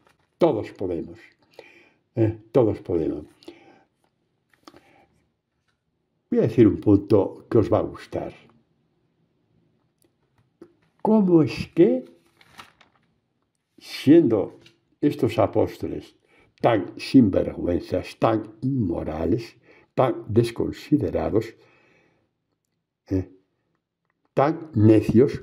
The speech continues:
necios, necios, necios? Esta palabra sale muchas veces en la Escritura. ¿Cómo es que a pesar de eso lo retuvo? Pues ¿sabéis por qué?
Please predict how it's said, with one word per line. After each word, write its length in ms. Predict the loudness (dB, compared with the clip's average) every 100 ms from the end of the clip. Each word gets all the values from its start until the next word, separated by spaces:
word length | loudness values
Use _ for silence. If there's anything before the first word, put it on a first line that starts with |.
| 2
necios, 640 | 4 4 2 0 0 -6 0
necios, 540 | 2 2 0 -2 -2
necios? 340 | 0 0 0 0
Esta 160 | 0
palabra 300 | 2 2 2
sale 260 | 0 0 0
muchas 300 | -2 -2 0
veces 320 | -2 -4 -12
en 80 | -14
la 60 |
Escritura. 600 | -16 _ -6 -4 -4 -6 _ _ _ _ _ _ _ _ -20 _ _ _ _ _ _ _ _ _ _ _
¿Cómo 180 | -2 -2
es 80 | 0
que 100 | -4
a 80 |
pesar 380 | -4 -4 0 2
de 80 | 0
eso 320 | 0 -2 -2
lo 160 | -2 -2
retuvo? 560 | -2 -4 0 0 -2 -14 _ _ -20 _
Pues 140 | -4
¿sabéis 260 | 0 0 2
por 180 | -4 0
qué? 260 | -2 -4